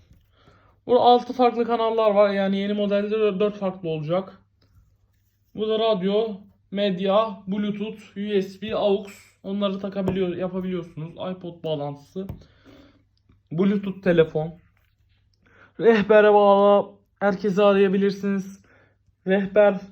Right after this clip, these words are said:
hızlı arama, sesli arama, mesaj gönder. CarPlay bu arabada yok. S-, yani burada, e, stick ve track, yani folder, yani folder dediğiniz teypte müzik varsa yani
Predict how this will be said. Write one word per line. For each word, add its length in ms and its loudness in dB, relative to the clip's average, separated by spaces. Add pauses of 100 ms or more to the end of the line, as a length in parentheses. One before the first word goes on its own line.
(480)
hızlı 360 0
arama, 300 2
sesli 400 -2
arama, 600 0
mesaj 400 -4
gönder. 460 -2 (1700)
CarPlay 480 4
bu 120 4
arabada 280 0
yok. 500 -2 (340)
S-, 280 -20 (140)
yani 280 -2
burada, 380 -2
e, 340 -2
stick 240 -10
ve 100 0
track, 480 -6
yani 220 -4
folder, 460 2
yani 200 0
folder 460 -4
dediğiniz 800 -2 (560)
teypte 400 0
müzik 340 -6
varsa 380 0
yani 320 0